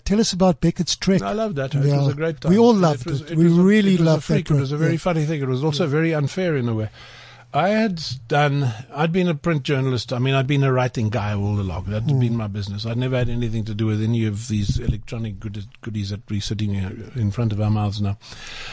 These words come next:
Speaker 2: But I then, um, at, uh, the S A B C three, which was at that stage a tiny, it's then, even now it's a tiny little channel, but at that stage it was tiny and it was called N N T V. I forget what the N and N stood for.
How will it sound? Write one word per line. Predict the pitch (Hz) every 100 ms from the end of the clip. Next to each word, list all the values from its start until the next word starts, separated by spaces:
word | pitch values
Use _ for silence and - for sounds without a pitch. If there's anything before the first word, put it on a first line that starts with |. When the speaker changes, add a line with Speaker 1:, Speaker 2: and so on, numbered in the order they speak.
| - -
Speaker 2:
But | 139 143 - - - - -
I | 147
then, | 139 170 190 208 - -
um, | 147 143 147 147 143 - - 151 -
at, | 143 127 _ _ _ -
uh, | - 135 131 127 147
the | 139 139 135 135 131 131 - - - - - - -
S | 175 185
A | 247 226
B | 196
C | 170 196 160
three, | - - 214 123 90
which | 95 110
was | 135 120
at | 131
that | 123 190
stage | - 185 147
a | 131
tiny, | 117 202 220
it's | 131 -
then, | 131 120 190 139
even | 170 156 139
now | 175
it's | 120 -
a |
tiny | 104 123 120
little | 110 107 104 101
channel, | - 110 107
but | 107 113
at | 113
that | 147 156
stage | 165 139 127
it |
was | 123 117
tiny | 151 151 131
and | 117
it |
was | 120
called | - 170 151
N | 160 180
N | 156 143
T | - 156
V. | 135 120
I |
forget | 101 135 147
what | 165 147
the | 147 135
N |
and | 135 131
N | 131
stood | 117 135 117
for. | - 107